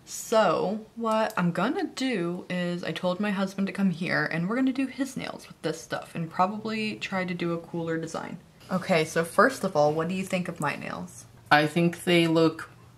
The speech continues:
Speaker 2: pretty good.
Speaker 1: Uh-huh.
Speaker 2: Uh,
Speaker 1: You don't like 'em, do you?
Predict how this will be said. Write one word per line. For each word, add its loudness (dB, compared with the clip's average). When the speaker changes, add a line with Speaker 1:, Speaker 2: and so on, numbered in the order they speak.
Speaker 2:
pretty 4
good. 4
Speaker 1:
Uh-huh. 0
Speaker 2:
Uh, -4
Speaker 1:
You 0
don't 6
like 2
'em, -6
do -4
you? -4